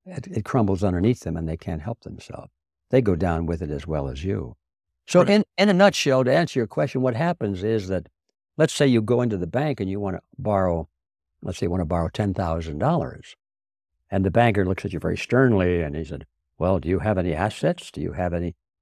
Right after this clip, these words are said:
Speaker 1: have you any record of, uh, being an honest borrower?" And he's, you know, he's like, he's really concerned about you. You should be more concerned about him, but he puts on the act. He's concerned about your ability to repay this loan. Well, I can understand that because your ability to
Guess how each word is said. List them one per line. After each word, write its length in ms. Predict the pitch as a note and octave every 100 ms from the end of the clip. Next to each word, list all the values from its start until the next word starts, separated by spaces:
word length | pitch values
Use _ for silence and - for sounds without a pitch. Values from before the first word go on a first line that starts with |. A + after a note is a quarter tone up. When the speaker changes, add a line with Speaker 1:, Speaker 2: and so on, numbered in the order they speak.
| _
Speaker 1:
have 180 | F2+ F2+
you 80 | F#2+
any 100 | G2
record 400 | D#2+ A#2+ C#3 C3
of, 180 | B2
uh, 140 | D2+ C#2
being 240 | B1 G#2+
an 100 | D2+
honest 440 | D#2 G2+ A2 - -
borrower?" 500 | G#2 A#2 C3 C#3 A#2
And 120 | G#2
he's, 100 | A2+ _ _ _
you 60 | A#2+
know, 60 |
he's 120 | G#2+
like, 160 | A#2 C#3
he's 160 | D3+ B2+
really 340 | D#3+ B2+ G#2 _
concerned 580 | - A2 - E3 B2+ D#2
about 300 | D#2 E2+ D2+
you. 340 | A2+ D#3 D#2+ - _ _ -
You 80 |
should 180 | D3 F#2+
be 80 | G2+
more 220 | G#2 G#2+
concerned 420 | - F#2 - A2
about 260 | D#2 D#2 C#2+
him, 400 | G#3 B2+ C2 D2+
but 200 | D#2+ E2
he 200 | A#2+ G2 _ _ _ -
puts 180 | C3
on 220 | B2+ B2 F#2+
the 100 | F#2+
act. 240 | G2 F#2+
He's 200 | G2+ - _ -
concerned 340 | A2 - C3
about 280 | G2+ G2+ -
your 160 | B2+ F#2+
ability 480 | C2+ B2+ A#2+ G2+
to 40 | C#2+
repay 380 | G2+ - B2 G#2+
this 300 | D#2+ - C3+
loan. 380 | E3 G2 C#2 - _ _ _ _ _ -
Well, 140 | D3
I 80 | A#2+
can 140 | C#3
understand 440 | F3 C#3+ - G3+ E3+
that 200 | G#3 -
because 260 | A2 C3
your 120 | C3+ D#3
ability 340 | A#2+ D#3+ C#3
to 120 | G#2+